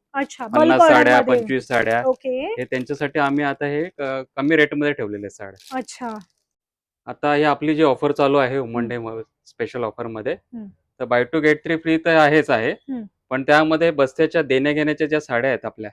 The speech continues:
Speaker 1: ओके.
Speaker 2: ज्या आता पुढे वेडिंग आहे,
Speaker 1: हा, हा,
Speaker 2: तर
Speaker 1: हा.
Speaker 2: त्यासाठी आम्ही हे कमी, अ, दरामध्ये इथे ठेवलेले आहेत.
Speaker 1: ओके.
Speaker 2: देण्या घेण्यासाठी ज्यांना क्वांटिटी साडी घ्यायची आहे,
Speaker 1: हा, हा, हा, हा.
Speaker 2: त्यासाठी तुम्ही पाहू शकता.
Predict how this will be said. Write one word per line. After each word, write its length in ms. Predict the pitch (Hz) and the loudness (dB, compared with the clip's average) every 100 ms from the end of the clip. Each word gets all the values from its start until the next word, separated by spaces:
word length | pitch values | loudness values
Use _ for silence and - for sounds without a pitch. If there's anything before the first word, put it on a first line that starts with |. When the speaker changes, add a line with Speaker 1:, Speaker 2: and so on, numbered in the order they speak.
| _ - | _ -18
Speaker 1:
ओके. 420 | 220 233 226 320 _ _ | -16 -14 -14 -16 _ _
Speaker 2:
ज्या 380 | 120 131 135 135 | 0 2 2 0
आता 300 | 127 - 123 | -4 -10 -8
पुढे 280 | 131 135 139 | -4 -2 -2
वेडिंग 300 | 120 135 135 | 0 -2 0
आहे, 220 | 123 123 | -2 -4
Speaker 1:
हा, 340 | 156 _ 247 226 | -8 _ -14 -12
हा, 120 | 220 | -12
Speaker 2:
तर 60 | |
Speaker 1:
हा. 60 | 113 | -4
Speaker 2:
त्यासाठी 360 | 131 131 139 147 | -4 -2 -4 -2
आम्ही 280 | 131 135 | -2 -4
हे 60 | 143 | -8
कमी, 280 | 139 123 131 - _ | -6 -8 -8 -12 _
अ, 220 | 131 120 113 | -8 -6 -6
दरामध्ये 460 | 113 123 123 123 | -6 -6 -6 -8
इथे 140 | 123 123 | -8 -8
ठेवलेले 360 | 127 107 107 | -8 -6 -6
आहेत. 100 | 120 - | -8 -10
Speaker 1:
ओके. 400 | 254 214 226 240 320 _ | -14 -12 -12 -14 -16 _
Speaker 2:
देण्या 240 | 120 120 131 | -6 -4 -2
घेण्यासाठी 440 | 127 127 131 127 | -2 -4 -2 -2
ज्यांना 240 | 131 131 | 0 0
क्वांटिटी 500 | 131 127 120 135 143 | -2 -2 0 0 0
साडी 280 | 143 127 127 | 0 -2 -2
घ्यायची 340 | 120 113 113 127 | -4 -6 -4 -6
आहे, 80 | 104 | -6
Speaker 1:
हा, 260 | - 254 | -10 -10
हा, 140 | 247 240 | -8 -10
हा, 160 | 226 | -12
हा. 120 | 226 208 | -14 -12
Speaker 2:
त्यासाठी 300 | - 139 135 | -8 -4 -2
तुम्ही 240 | 139 139 | -2 -4
पाहू 240 | 139 123 131 | -2 -2 -4
शकता. 340 | 127 104 143 | -8 -12 -12